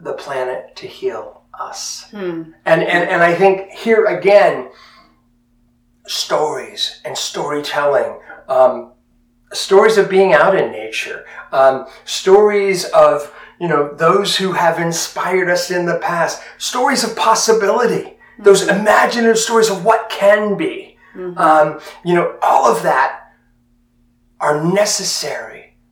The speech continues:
Speaker 1: um, ingredients, part of the, part of the me-, medicine, part of the healing balm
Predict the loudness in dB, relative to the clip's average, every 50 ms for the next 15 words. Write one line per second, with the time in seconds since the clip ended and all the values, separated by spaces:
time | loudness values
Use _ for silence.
0 | _ _ _ -14 -12 -10 -10 -12 -12 -14 -18 _ _ _ -6 -6 -6 -4 -4 -4
1 | -2 -2 -4 -4 -6 -6 -8 -12 -14 -10 -2 0 0 2 2 0 -2 0 2 2
2 | 2 2 2 -2 -10 -18 _ -8 -4 0 0 0 0 -2 -4 -4 -6 -8 -8 -8
3 | -8 0 2 2 2 2 0 -6 -8 -8 -8 -10 -8 -4 -2 -2 -2 -2 -6 -8
4 | -8 -4 2 4 4 4 4 2 -2 -2 -2 0 0 0 -2 -2 -2 -4 -4 -6